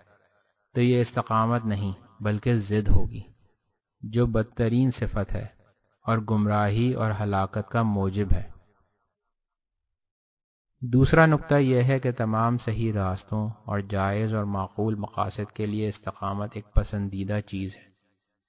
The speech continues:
لیکن وہ راستہ جو صحیح معنوں میں استقامت اور تکالیف برداشت کرنے کے لیے موزوں ہے، وہ اللہ اور ایمان کی حفاظت اور معاشرے میں روحانیت کو رواج دینے کی راہ میں استقامت کا راستہ ہے۔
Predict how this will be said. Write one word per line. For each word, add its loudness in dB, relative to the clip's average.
لیکن 2
وہ 4
راستہ 4
جو 2
صحیح -2
معنوں 0
میں 0
استقامت -4
اور -4
تکالیف -4
برداشت -4
کرنے -4
کے -6
لیے -2
موزوں -2
ہے، -6
وہ 0
اللہ 2
اور -4
ایمان -2
کی -4
حفاظت 0
اور 0
معاشرے -2
میں -2
روحانیت -4
کو -2
رواج -2
دینے -4
کی -8
راہ -6
میں -8
استقامت -8
کا -6
راستہ -8
ہے۔ -12